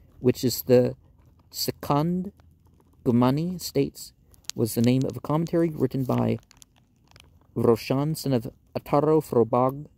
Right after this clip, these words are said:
in Shalas Yeshalas two thirty-nine, eighty-six and hundred seven, Bahman Yas three three,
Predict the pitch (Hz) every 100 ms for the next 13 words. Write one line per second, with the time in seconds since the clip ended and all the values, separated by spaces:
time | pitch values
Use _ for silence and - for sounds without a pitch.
0 | _ _ _ _ _ _ _ - 113 -
1 | 143 143 - 127 147 139 143 - - _
2 | - 151 160 170 - _ _ _ - 120
3 | 117 117 131 147 147 156 _ _ _ _
4 | _ _ _ _ _ _ - - - -
5 | _ - _ _ - - - _ _ _
6 | 139 120 - - 143 - - - 117 117
7 | 110 104 - 139 147 160 - _ _ -
8 | 117 - 127 123 117 - - 131 139 139
9 | - 131 131 156